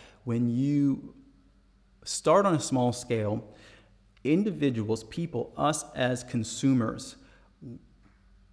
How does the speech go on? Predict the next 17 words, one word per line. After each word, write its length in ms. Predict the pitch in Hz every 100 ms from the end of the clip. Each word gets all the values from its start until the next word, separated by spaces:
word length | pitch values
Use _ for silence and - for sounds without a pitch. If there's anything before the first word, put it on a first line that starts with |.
| _ _
tend 340 | - 180 214 226
to 160 | 226
invest 460 | - 131 120 123 123
more 160 | 127 120
money 300 | 117 120 113
in 80 |
products 600 | 110 - 120 120 - - - _ _
and 100 | 131
in 60 | 117
services 540 | - 120 113 110 127
that 160 | 117 123
we 100 | 123
feel 720 | 113 - 151 151 151 139 139 - - -
the 120 | 127
brand 720 | 110 143 151 127 131 135 127 -
is, 500 | 127 117 117 113 - - - _ - _ _
um, 600 | 120 120 117 - - 160